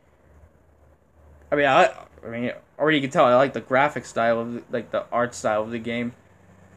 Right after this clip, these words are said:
It's cute, but, um, gameplay-wise, it's kinda like a, a scavenger hunt where you basically have to, uh, find your mouse friends. No, not your mouse friends. Uh, those pesky rats, and get your chee-, get some cheese.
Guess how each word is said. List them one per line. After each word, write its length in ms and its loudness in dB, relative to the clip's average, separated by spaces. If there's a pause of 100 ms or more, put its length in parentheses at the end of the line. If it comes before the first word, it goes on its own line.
(320)
It's 220 -2
cute, 400 2
but, 220 6
um, 360 2
gameplay-wise, 640 6
it's 180 -8 (200)
kinda 220 4
like 220 6
a, 160 2
a 80 -2
scavenger 640 0
hunt 340 -10
where 100 -4
you 60 -2
basically 460 -2
have 200 -20
to, 80 -12
uh, 140 -4
find 320 0
your 100 -4
mouse 300 -2
friends. 520 -8 (280)
No, 160 4
not 160 2
your 120 2
mouse 220 0
friends. 300 -10
Uh, 200 -2
those 200 -4
pesky 480 0
rats, 540 0 (920)
and 320 -2
get 140 -4
your 100 -14
chee-, 440 -12
get 140 -6
some 160 -14
cheese. 480 -14